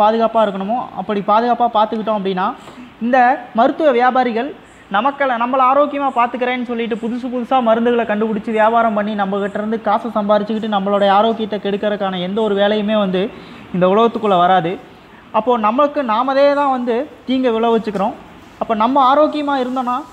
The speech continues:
வேற ஒருத்தன் நம்மள்ட்ட மருந்து மாத்திரையை விற்க மாட்டான், வேற ஒருத்தன் நம்மளை வச்சு காசு சம்பாதிக்கணுங்கிற எண்ணத்துக்கு வரமாட்டான். அப்போ நீங்க உங்களை எப்படி ஆரோக்கியப்படுத்திக்கணும், நீங்க எப்படி ஆரோக்கியமா இருக்கணும், அதுக்காக என்ன பண்ணணும் அப்படிங்கிற விஷயங்களை நோக்கி போங்க. கண்டிப்பா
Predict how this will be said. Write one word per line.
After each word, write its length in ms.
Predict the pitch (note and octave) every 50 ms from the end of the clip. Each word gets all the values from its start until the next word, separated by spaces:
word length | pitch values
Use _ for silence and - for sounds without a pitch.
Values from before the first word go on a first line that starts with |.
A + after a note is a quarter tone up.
| - - - - - F3+ G3
வேற 120 | A3 B3+ B3+ B3
ஒருத்தன் 240 | B3 A#3+ B3 A#3 A3
நம்மள்ட்ட 280 | A3 G#3+ A#3 G#3+ A3+ G3+ G3+
மருந்து 220 | A3 A#3+ C4 C4+ B3+
மாத்திரையை 280 | B3 A#3 A#3 A3+ G#3+ G#3
விற்க 140 | G3 A3 G#3 G3
மாட்டான், 260 | F#3 E3+ F3+ F#3 A3 - - - - - - - - - F#3+
வேற 120 | G#3 A3+ A#3+ A#3+
ஒருத்தன் 240 | A#3 A3+ A#3 A3 G#3
நம்மளை 240 | G#3 G#3 G#3+ G#3+ G#3+ A3
வச்சு 160 | A3 - A3 -
காசு 160 | A3 B3 B3 B3+
சம்பாதிக்கணுங்கிற 680 | A#3+ A3+ A#3 A3+ A3 G#3+ A3+ A#3 A3+ A#3 A3+ A3 A3 G#3+ G3+ G3
எண்ணத்துக்கு 340 | G3 A3 A3+ A3 A3 G#3 G3+ F#3+
வரமாட்டான். 420 | F#3+ F#3+ F#3+ F3 E3+ F3 F#3+ A3+ - - - - - - - G3
அப்போ 120 | F#3+ A3 G#3+ A3
நீங்க 160 | B3 B3 B3+ A#3 A#3
உங்களை 180 | A#3 A#3+ A#3+ A#3 A3+
எப்படி 180 | A#3 A#3 D4+ D4 B3+ A3+
ஆரோக்கியப்படுத்திக்கணும், 840 | A#3+ A#3+ C4 B3 C4 B3 - A3+ A3 G#3 A3+ G3+ G#3+ G#3+ B3 C#4+ C#4+ - - - G#3
நீங்க 140 | G#3 G3+ G#3 G#3+
எப்படி 160 | G#3 B3+ C4+ A3+ G#3+
ஆரோக்கியமா 400 | A3+ B3 B3 A#3 B3 A#3+ A#3 A#3+ A3+
இருக்கணும், 320 | A3 G#3+ G#3+ G#3+ A#3+ A#3+ - - - - - - - F3+
அதுக்காக 320 | G3 G#3 G#3 C4+ C#4 C#4 C#4+ C4+ A#3+
என்ன 100 | A#3 A#3 A#3 A#3
பண்ணணும் 340 | A3 A3 A3+ A3+ A#3+ A#3+ - -
அப்படிங்கிற 420 | F#3+ - A3+ C4+ C4+ C4 C4+ B3+ A#3+ A#3
விஷயங்களை 380 | - B3+ B3 A#3+ A#3+ A#3 A#3 A#3 G#3+ A3+
நோக்கி 180 | A#3 A3+ A#3+ G3+
போங்க. 220 | G#3 G3+ F#3+ F#3+ G3+ A#3 - - - - - - - - - - - - - - - - - - - - - - - - - -
கண்டிப்பா 280 | A3+ A#3+ C#4 C4 C#4+